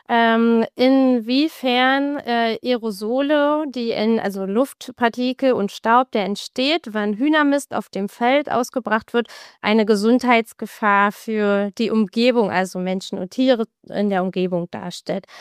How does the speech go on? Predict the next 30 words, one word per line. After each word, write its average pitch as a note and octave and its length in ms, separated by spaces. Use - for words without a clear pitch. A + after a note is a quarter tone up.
Äh, G#3 160
bei G3+ 180
Hühnermist D4+ 520
muss C4+ 200
man B3 240
dazu A3 300
erklären, B3 640
äh, A3 200
der G#3+ 220
ist A3 160
sehr G3+ 360
trocken E4+ 580
von B3 200
Natur C#4 580
aus, D4+ 280
also A3 540
die A3+ 100
Feuchtigkeit A#3 1080
da A3 160
drin, A3+ 420
äh, - 260
ist A3 160
nur A3+ 140
so G3+ 180
dreißig, G3+ 480
vierzig A3 380
Prozent. C4 540
Das A3+ 180
heißt, A#3 380
ähm, A3+ 520